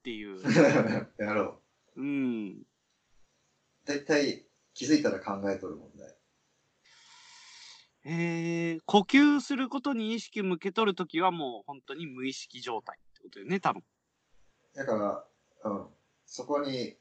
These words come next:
Speaker 2: 無意識に持っていくために呼吸を意識するってことだね。
Speaker 1: あー、ってことよね。
Speaker 2: うん。でもだんだんやっぱそこの呼吸からまた意識がそれて違うこと考え始める。
Speaker 1: うん、うん、うん。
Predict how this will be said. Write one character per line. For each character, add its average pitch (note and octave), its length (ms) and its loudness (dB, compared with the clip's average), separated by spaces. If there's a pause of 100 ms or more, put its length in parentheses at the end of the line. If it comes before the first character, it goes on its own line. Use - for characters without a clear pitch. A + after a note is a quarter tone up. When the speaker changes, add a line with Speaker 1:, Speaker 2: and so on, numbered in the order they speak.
(200)
Speaker 2:
無 C#3 140 -2
意 D#3 60 0
識 A#2+ 240 -4
に A2+ 100 -2
持 G#2+ 120 -4
っ - 40 -16
て - 120 -10
い A2+ 40 -8
く B2 60 -10
た B2+ 140 -8
め D#3 120 0
に D#3+ 280 -4
呼 G#2+ 140 -8
吸 G2+ 440 0 (500)
を G#2 120 -4
意 G2+ 40 0
識 - 160 -6
す E2+ 140 -14
る E2 60 -12
っ - 100 -20
て - 60 -20
こ - 60 -14
と - 100 -12
だ D3+ 80 2
ね。 D3 40 6
Speaker 1:
あ G#2+ 680 0
ー、 - 20 -20
っ G2+ 40 -20
て A#2+ 100 -18
こ A#2 100 -14
と G#2+ 80 -16
よ G2 80 -14
ね。 F3 300 -8 (260)
Speaker 2:
う G2+ 40 -20
ん。 F#2+ 180 -20 (960)
で A#2+ 80 -8
も G#2+ 60 -2
だ A#2 100 4
ん C3 40 -2
だ C3 80 2
ん B2+ 40 4
や B2 60 0
っ - 20 -6
ぱ B2 100 -2
そ G2+ 140 -10
こ G#2+ 120 -4
の G#2 360 -2 (1000)
呼 A2+ 140 -6
吸 A2+ 160 -2
か A#2+ 80 4
ら A2 80 8
ま G#2+ 100 2
た A2 80 0
意 A2 80 2
識 G2+ 220 -4
が F#2+ 80 -2
そ G#2+ 140 -2
れ F#2+ 100 0
て - 140 -10 (140)
違 G#2 100 -2
う G2+ 80 2
こ G2+ 80 -2
と - 40 -10
考 F#2+ 260 -6
え F#2+ 40 0
始 F#2+ 200 -6
め G2+ 120 2
る。 - 180 -6 (540)
Speaker 1:
う D3+ 60 0
ん、 D3+ 40 4
う - 20 4
ん、 C3+ 240 4
う G#2+ 40 -2
ん。 G2 680 -6